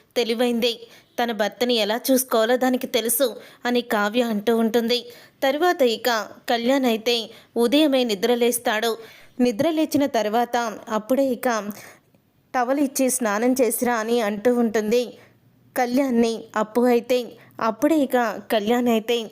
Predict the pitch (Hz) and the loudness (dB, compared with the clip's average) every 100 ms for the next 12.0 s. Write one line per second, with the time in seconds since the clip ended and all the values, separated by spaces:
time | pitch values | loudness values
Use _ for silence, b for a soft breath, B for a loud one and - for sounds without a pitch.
0 | - 220 214 269 247 233 214 220 226 214 | -6 -4 -2 -2 0 0 0 0 -2 -2
1 | 208 220 233 247 233 233 - 233 226 233 | 0 0 0 2 0 0 0 0 0 -2
2 | 220 240 220 B B B 277 330 330 214 | 0 -2 -4 B B B -2 0 -2 -2
3 | 233 254 269 269 233 233 247 214 - - | 0 2 0 2 0 2 0 -2 -10 -2
4 | 240 240 262 262 247 226 226 220 226 262 | 0 2 0 0 -2 -2 0 -2 -2 -2
5 | 269 254 202 208 240 240 233 214 214 240 | -2 -2 -2 0 0 0 0 0 0 0
6 | 226 240 - B B B - 277 277 359 | 0 -2 -4 B B B -2 0 0 2
7 | 359 330 285 - 226 240 254 220 220 254 | 2 2 -2 0 0 0 0 0 0 2
8 | 233 214 269 254 262 247 247 247 - - | 0 0 0 0 0 -2 -2 -4 -6 -6
9 | 208 - 262 240 233 240 233 202 B B | -4 0 2 2 0 -2 -4 -10 B B
10 | B 294 311 294 254 247 240 240 220 208 | B -2 -2 0 2 2 0 0 -2 -2
11 | 220 254 240 220 220 233 226 233 226 | 0 0 0 0 0 0 0 2 -2